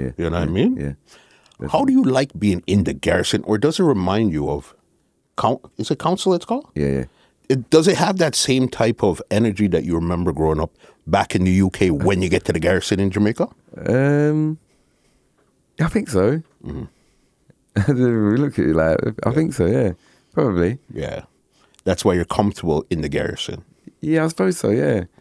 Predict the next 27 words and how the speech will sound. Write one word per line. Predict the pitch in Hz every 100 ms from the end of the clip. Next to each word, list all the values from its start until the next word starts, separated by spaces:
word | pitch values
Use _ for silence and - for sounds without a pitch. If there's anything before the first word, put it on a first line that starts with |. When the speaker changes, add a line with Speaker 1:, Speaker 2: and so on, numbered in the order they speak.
| -
Speaker 2:
Yeah. | 95 - _ -
Speaker 1:
These | 120
are | 113
sort | 107
of | 92
things | - 98 85
you're | 82
used | 90 87
to, | 80
'cause | 80 80
in | 90 87
the |
garrison, | 87 95 87 85
you've | 78 78
got, | 78 76
it's | 62
got | 65
a | 78
lot | 76
of | -
shops | 85 - - -
and | 78
stuff | 76 82 80
like | 65
Speaker 2:
Mm-hmm. | 82
Speaker 1:
that | 53
and | 76 73